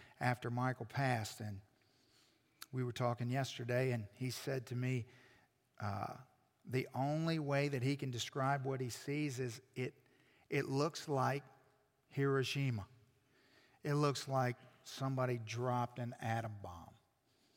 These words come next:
And of course, we know what that looks like. We know what it feels like. We know what it smells like. My stomach gets sick every time I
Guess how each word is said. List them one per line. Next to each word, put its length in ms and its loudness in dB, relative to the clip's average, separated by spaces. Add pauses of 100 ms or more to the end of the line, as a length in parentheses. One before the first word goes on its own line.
(1000)
And 100 0
of 140 -6
course, 340 -4
we 200 -4
know 320 -2
what 260 -6
that 240 -6
looks 260 -8
like. 220 -14 (840)
We 120 -2
know 200 2
what 160 -2
it 100 -6 (160)
feels 480 -4
like. 340 -8
We 120 -4
know 180 -2
what 140 -2
it 140 -10
smells 840 -4
like. 260 -10 (1300)
My 120 -2
stomach 640 -4
gets 200 -4
sick 460 -6
every 220 -4
time 320 -4
I 160 -4